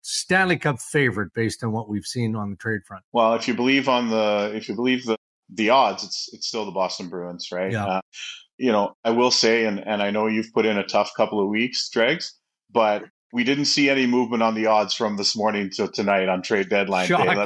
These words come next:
Speaker 1: Shocking.
Speaker 2: tell you that. There was nothing, there was nothing. Listen, as much as I love Zach McEwen, guy's got a great story, fought his way from junior A all the way up.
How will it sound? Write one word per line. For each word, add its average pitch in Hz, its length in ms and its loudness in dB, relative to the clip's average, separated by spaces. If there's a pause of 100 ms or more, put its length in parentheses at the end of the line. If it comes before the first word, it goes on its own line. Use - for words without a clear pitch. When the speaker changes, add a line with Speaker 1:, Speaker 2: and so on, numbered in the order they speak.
Speaker 1:
Shocking. 120 120 -2
Speaker 2:
tell 113 160 2
you 107 120 2
that. 101 200 2 (340)
There 120 120 4
was 117 180 4
nothing, 135 540 2 (240)
there 120 100 2
was 120 160 -2
nothing. 143 460 0 (260)
Listen, 135 240 0
as 107 180 0
much 180 200 2
as 139 100 -2
I 127 120 6
love 113 220 2
Zach 110 320 0
McEwen, 95 440 -4 (200)
guy's 120 240 2
got 104 140 2
a 98 60 0
great 113 360 0
story, 113 520 0 (280)
fought 110 220 4
his 110 140 -4
way 110 160 2
from 104 180 -6
junior 107 420 -2
A 104 200 2
all 101 160 2
the 104 60 0
way 98 200 2
up. 101 220 2